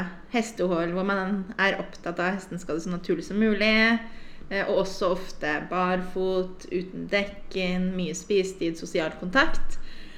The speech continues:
Men jeg tenker enda viktigere er det å se på, eh,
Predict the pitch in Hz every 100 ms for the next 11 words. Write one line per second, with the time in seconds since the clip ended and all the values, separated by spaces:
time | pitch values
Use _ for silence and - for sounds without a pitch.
0 | - - 226 220 214 214 214 208 - 220
1 | 180 165 214 254 254 - - 185 165 175
2 | 196 185 - 185 165 - 175 170 - 196
3 | - - 175 170 170 - - 196 190 196
4 | 196 196 - - - - - - 202 185